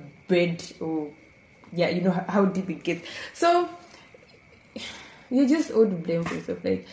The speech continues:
you literally know that this is a red flag, but you're still venturing for it. You already know that this guy is broke or his financial muscle isn't that strong, but you're still going ahead. You're following your emotions. You're going in with your heart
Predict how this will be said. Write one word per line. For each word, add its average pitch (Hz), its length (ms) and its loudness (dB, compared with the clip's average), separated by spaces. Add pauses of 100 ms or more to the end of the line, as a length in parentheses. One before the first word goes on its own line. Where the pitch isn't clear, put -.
(220)
you 220 200 6
literally 226 440 6
know 180 260 4
that 165 160 6
this 190 160 -2
is 160 100 2
a - 20 -6
red 196 320 4
flag, 196 360 2
but 165 200 -4
you're 156 80 -4
still 202 260 -2
venturing 170 400 -2
for - 120 -4
it. 180 100 -2
You 214 160 12
already 233 240 8
know 220 180 10
that 165 160 4
this 190 140 -2
guy 185 140 6
is 170 200 0 (180)
broke 175 600 2 (140)
or 170 180 4
his 196 200 2
financial 180 340 -2
muscle 175 240 -2
isn't 160 280 -6
that 151 180 -6
strong, 170 380 0 (280)
but 185 160 4
you're 175 100 0
still 214 240 2
going 190 260 4
ahead. 170 500 0 (280)
You're 170 160 2
following 185 300 2
your 156 140 -2
emotions. 165 360 -6
You're 165 100 -4
going 175 320 -2
in 156 240 -8 (420)
with 175 280 -6
your 147 140 -4
heart 151 280 -2